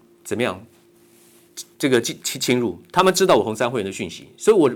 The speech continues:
我一旦全部讯息发出去，说是什么什么什么买什么的话呢，短线马上就被他对做。这档股票呢，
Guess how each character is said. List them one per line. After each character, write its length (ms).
我 160
一 80
旦 160
全 180
部 80
讯 140
息 100
发 140
出 140
去， 120
说 200
是 120
什 140
么 80
什 100
么 60
什 140
么 20
买 120
什 120
么 80
的 60
话 100
呢， 160
短 140
线 120
马 100
上 60
就 80
被 60
他 100
对 160
做。 220
这 140
档 100
股 140
票 180
呢， 240